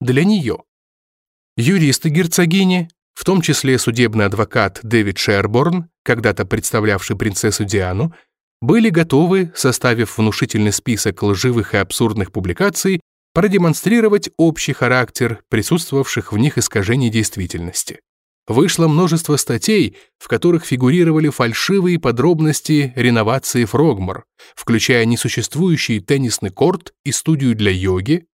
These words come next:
а также пятьсот тысяч фунтов, якобы потраченных на звукоизоляцию, и пять тысяч на медную ванну.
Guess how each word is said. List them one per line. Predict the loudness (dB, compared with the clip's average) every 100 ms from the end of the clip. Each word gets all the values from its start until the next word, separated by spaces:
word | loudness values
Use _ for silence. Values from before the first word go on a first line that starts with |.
| _ _
а | -2
также | 2 2 2 -2
пятьсот | 0 -2 2 0 0 -2
тысяч | -2 -2 -6
фунтов, | -4 0 0 2 0 -2 -8
якобы | 0 0 0 -2 -2
потраченных | -2 0 0 0 0 -2 0
на | -2
звукоизоляцию, | 0 0 0 0 0 2 0 0 0 0 -2 -8 -2
и | -2
пять | 0 -2 -2 -2
тысяч | -2 0 0 -2
на | 0 2
медную | 2 0 0 0 0
ванну. | 2 0 0 -8